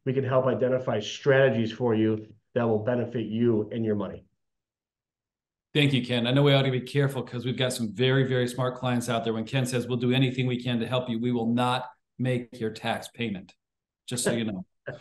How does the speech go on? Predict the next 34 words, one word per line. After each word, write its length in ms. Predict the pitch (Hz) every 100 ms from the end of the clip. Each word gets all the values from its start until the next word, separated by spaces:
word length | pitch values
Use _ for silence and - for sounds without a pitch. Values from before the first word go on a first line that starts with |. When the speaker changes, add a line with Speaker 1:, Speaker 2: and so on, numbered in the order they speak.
| - - _ _
Speaker 2:
Well, 120 | 117 123
I've 80 |
had 180 | 151 147
some 100 | 151
smart 300 | 143 165 185
clients 300 | 170 165 143
ask 180 | 151 147
those 140 | 156
questions 400 | 143 160 151 160
before, 420 | 156 139 196 139 113
so 100 | 123
I 40 |
just 180 | 117 123
make 140 | 127
sure 160 | - 127
I 80 | 117
clarify 480 | 139 127 113 98 92
that, 260 | 98 92 -
that 220 | 107 101
statement. 300 | - 110 147
Speaker 1:
Thank 80 | 135
you, 60 | 123
Chris. 260 | 123 107
I 60 | 117
appreciate 440 | 117 131 123 120
that 140 | 110 104
Speaker 2:
No 40 |
problem 360 | 127 110 113 113
at 40 |
all. 140 | 104
Speaker 1:
clarification. 160 | 101 104
Speaker 2:
Yeah, 180 | - 123
thank 120 | 113
you, 100 | 110